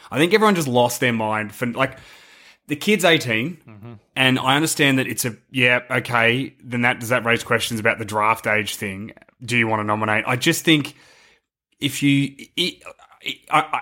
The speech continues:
Speaker 1: if you're not prepared to move interstate, that doesn't completely destroy all of his options. Like, if there was a Queensland kid who was on Gold Coast and Brisbane's radar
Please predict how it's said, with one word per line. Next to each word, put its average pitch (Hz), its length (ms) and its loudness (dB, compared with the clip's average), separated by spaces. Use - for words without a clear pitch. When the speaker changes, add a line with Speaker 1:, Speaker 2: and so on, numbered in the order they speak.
Speaker 1:
if 156 160 -2
you're 156 80 4
not 170 200 2
prepared 165 420 2
to 139 60 2
move 131 200 2
interstate, 113 800 -2
that 151 160 0
doesn't 156 260 -2
completely 135 480 -2
destroy 120 520 -2
all 117 180 2
of 117 80 -2
his 113 140 -6
options. 113 420 -6
Like, 156 180 0
if 151 80 -6
there 185 80 0
was 190 120 2
a 180 40 -4
Queensland 131 580 2
kid 117 260 2
who 110 340 0
was 113 160 0
on 123 380 2
Gold 117 280 0
Coast 113 320 -2
and 107 100 -4
Brisbane's 104 440 -6
radar 101 500 -4